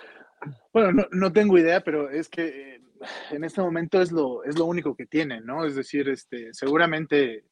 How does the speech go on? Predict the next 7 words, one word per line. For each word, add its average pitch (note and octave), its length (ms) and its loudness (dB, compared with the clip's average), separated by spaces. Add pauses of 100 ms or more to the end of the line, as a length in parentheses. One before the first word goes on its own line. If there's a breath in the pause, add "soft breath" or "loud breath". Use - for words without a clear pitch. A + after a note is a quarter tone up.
(140)
eh, A#2+ 180 -8
alguien D#3 380 2
cobró, C3 560 -2 (340)
eh, C3 180 -10
bastante D#3 720 -2
lana D#3 400 0
por, A#2 340 -10